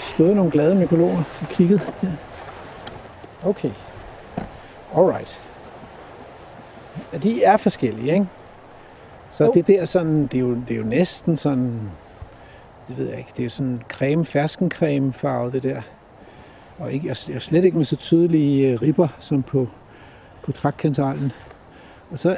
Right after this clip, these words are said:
Speaker 1: så har den et gyldent skær over sig. Et gyldent aprikosagtigt skær over den stok der.
Speaker 2: Altså, er det her?
Speaker 1: Det er gylden kantarel.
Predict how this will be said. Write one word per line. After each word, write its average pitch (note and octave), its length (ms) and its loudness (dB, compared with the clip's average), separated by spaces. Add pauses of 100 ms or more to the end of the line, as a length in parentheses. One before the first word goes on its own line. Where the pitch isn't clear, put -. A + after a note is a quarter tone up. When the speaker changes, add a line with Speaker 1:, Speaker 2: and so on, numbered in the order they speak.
Speaker 1:
så - 140 -6
har F#3+ 200 -4
den C4+ 120 2
et A3 140 0
gyldent A#3 300 2
skær G#3 320 2
over F#3 240 0
sig. D3+ 160 -2 (320)
Et - 180 -20
gyldent F#3+ 280 -2
aprikosagtigt D#3+ 800 -4
skær F3 240 -2
over D#3+ 120 -8
den D#3 120 -8
stok - 260 -8 (120)
der. D3 100 -6 (1200)
Speaker 2:
Altså, G#3 200 4
er C4+ 80 6
det C4 160 6
her? A#3 220 2 (440)
Speaker 1:
Det G#3 60 6
er F3+ 40 6
gylden F#3 320 4 (140)
kantarel. C3+ 320 -2